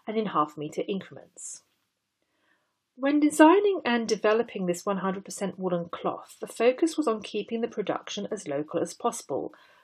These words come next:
with everything from spinning to weaving and finishing happening within a five-mile radius of the Yorkshire town of Huddersfield. Yorkshire was an important area in the history of British cloth production, and Fabworks' focus on producing a local cloth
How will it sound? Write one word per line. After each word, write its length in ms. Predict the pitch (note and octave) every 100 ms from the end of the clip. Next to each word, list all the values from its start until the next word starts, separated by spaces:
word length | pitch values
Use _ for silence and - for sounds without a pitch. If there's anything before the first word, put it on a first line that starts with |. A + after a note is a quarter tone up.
| -
with 140 | G#3+
everything 460 | A3 G#3+ A#3+ B3 A3+
from 140 | G#3
spinning 440 | F#3+ - B3 C4+ D#4
to 140 | D4+
weaving 380 | G#3 F#3 F#3 F#3
and 120 | F3+
finishing 460 | - F#3 D#3+ E3 D#3+
happening 480 | - F3 - G3+ G3
within 180 | F#3
a 60 | F3
five-mile 640 | - E3+ G3+ A3 G3+ G3+
radius 560 | F3+ D#3 D3+ D3+ E3 - - -
of 140 | F3+
the 80 | F3+
Yorkshire 360 | F#3 - -
town 320 | B3+ F3+ E3 F#3
of 100 | -
Huddersfield. 680 | F#3+ D3+ - - - - _ _ _ _ _ _ _ _ _ _ _ _ _ _ -
Yorkshire 540 | B3 D4+ D#4 - G#4
was 160 | F4 D4+
an 60 | A#3+
important 500 | A3+ - B3 C4 -
area 380 | G3+ F#3 F#3 F#3
in 160 | F#3+
the 60 | G3
history 340 | F3+ - -
of 140 | F#3 -
British 300 | E3+ F3+ -
cloth 280 | - -
production, 640 | - E3 D3+ - - - - _
and 160 | G3+ F#3+
Fabworks' 640 | - C4 - C#4 - - -
focus 480 | D#4 E4 A3+ F#3+ -
on 240 | F#3+ F#3
producing 500 | - F#3+ G#3 F#3+ F#3
a 60 | F#3
local 400 | F3+ G#3 A3 A#3+
cloth 460 | - - - -